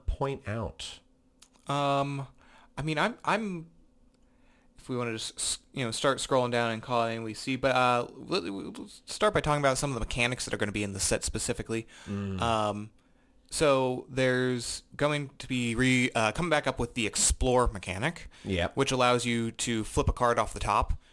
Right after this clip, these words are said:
Speaker 2: and if it's a land card, put it in your hand. Otherwise, put a plus one counter on the thing that lets you explore.
Speaker 1: Yes. Uh, Discover three is a new keyword mechanic.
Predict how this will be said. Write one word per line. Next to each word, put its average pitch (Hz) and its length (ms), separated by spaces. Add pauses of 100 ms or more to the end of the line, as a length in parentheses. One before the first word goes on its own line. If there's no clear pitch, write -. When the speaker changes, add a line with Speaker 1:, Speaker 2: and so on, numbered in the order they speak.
(120)
Speaker 2:
and 110 260
if 101 100
it's - 100
a 107 40
land 113 220
card, 120 240
put 101 120
it 101 60
in 95 80
your 95 120
hand. 196 320
Otherwise, 127 280
put 117 140
a 107 40
plus - 280
one 110 120
counter 110 280
on 107 100
the 101 60
thing 107 200
that 101 120
lets 104 200
you - 80
explore. 110 680 (240)
Speaker 1:
Yes. 101 400
Uh, 95 220
Discover 156 960
three 113 840 (100)
is 98 160
a 95 80
new 135 720
keyword 92 360
mechanic. 90 460